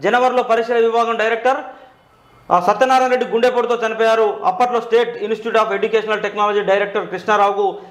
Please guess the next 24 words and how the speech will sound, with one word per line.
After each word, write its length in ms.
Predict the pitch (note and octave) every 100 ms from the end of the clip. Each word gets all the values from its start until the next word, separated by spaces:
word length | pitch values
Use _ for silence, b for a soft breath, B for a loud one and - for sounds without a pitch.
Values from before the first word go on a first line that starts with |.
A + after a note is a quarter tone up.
| B
కృష్ణారావుకు 480 | F#3+ G3 A#3+ A#3+ G#3+
ఇంచార్జ్తో 420 | G#3 A3+ A3+ A3+
బాధ్యతలు 380 | F#3+ G3+ G#3+ G#3+
అప్పగించారు. 580 | G3+ G#3 G3+ G#3 G3+ F3+ - B -
ఆ 120 | G3+
తర్వాత 300 | G#3+ A3+ B3+
నుంచి 260 | B3+ B3+ A#3
ఇప్పటి 200 | A#3+ A#3
వరకు 480 | A#3+ A#3 G#3+ - - -
ఎఫ్ఏసీ 680 | F3 A#3+ F#3+ A3 A3+ A3+ F#3 G#3+
ఫుల్ 240 | C4+ A#3+
అడి-, 300 | G#3 G#3+ G#3+
అడిషనల్ 340 | G3 A3+ A#3+ A3+ A3
ఛార్జ్తోనే 360 | G#3 G3+ G#3+
నడిపించారు. 600 | G3+ G3 G3+ G3+ G3 F3+ E3+ B B F3+
తాజాగా 460 | G#3 A#3 A#3 A3+
తెలుగు 260 | A3+ A3 A#3
పేపర్ 300 | A3+ A3 A3
WhatsApp-లో 440 | G#3 G#3+ A3+ A3
రావడంతో 600 | G#3 A3 A#3 A#3 C4+ C#4+ B B -
సోమవారం 360 | B3+ C#4 C4+
సెలవులో 300 | C4 B3 B3+
ఉన్న 120 | B3 A#3+
కృష్ణారావును 680 | A3+ A3 A3 A#3+ A#3 G#3